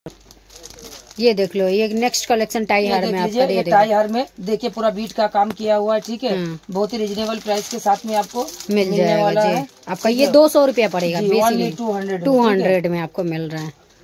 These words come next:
Speaker 2: ठीक है, ये
Speaker 1: हाँ।
Speaker 2: wholesale का price बताया है,
Speaker 1: हाँ।
Speaker 2: एक piece का नहीं, ठीक है। इस type का आपको design दिया जा रहा है। अच्छा, ये देख लीजिए, with गोल, gold plated में मीनाकारी का design आपको मिलेगा।
Speaker 1: जी, जी।
Speaker 2: ठीक है।
Speaker 1: हम्म।
Speaker 2: इसकी भी आपको दो साल की color guarantee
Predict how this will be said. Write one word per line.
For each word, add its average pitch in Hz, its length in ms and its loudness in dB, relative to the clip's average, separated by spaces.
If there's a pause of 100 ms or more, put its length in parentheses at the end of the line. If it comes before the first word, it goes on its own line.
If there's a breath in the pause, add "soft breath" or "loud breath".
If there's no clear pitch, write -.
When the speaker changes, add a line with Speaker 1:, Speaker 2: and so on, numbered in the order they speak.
(200)
Speaker 2:
ठीक 233 180 -6
है, 190 200 -4
ये 220 100 -2
Speaker 1:
हाँ। 214 60 2
Speaker 2:
wholesale 233 340 -2
का 247 100 -4
price 214 320 -2
बताया 196 320 0
है, 175 180 0
Speaker 1:
हाँ। 156 100 -8
Speaker 2:
एक - 200 -4
piece 214 160 -8
का 208 140 -4
नहीं, 170 280 -6
ठीक 254 140 -8
है। 196 120 -8 (520)
इस - 120 -12
type 214 200 -6
का 226 80 -4
आपको 202 160 -12
design 202 380 -12
दिया 196 180 -10
जा 190 140 -10
रहा 202 120 -12
है। - 260 -20 (380)
अच्छा, 170 420 -12 (260)
ये 214 120 2
देख 196 200 0
लीजिए, 180 280 -4 (340)
with 220 220 -4 (120)
गोल, 214 180 0 (120)
gold 202 260 -2
plated 220 360 -4
में 247 120 -2
मीनाकारी 214 460 -2
का 220 100 -4
design 202 340 -4
आपको 208 240 -4
मिलेगा। 190 340 0
Speaker 1:
जी, 175 120 -2
जी। 170 220 -6 (120)
Speaker 2:
ठीक 240 160 -6
है। 269 120 -6
Speaker 1:
हम्म। 165 460 -8 (340)
Speaker 2:
इसकी 220 220 -4
भी 240 80 -6
आपको 226 240 -6
दो 220 120 -6
साल 220 180 -6
की 220 100 -14
color 202 260 -6
guarantee 202 400 -8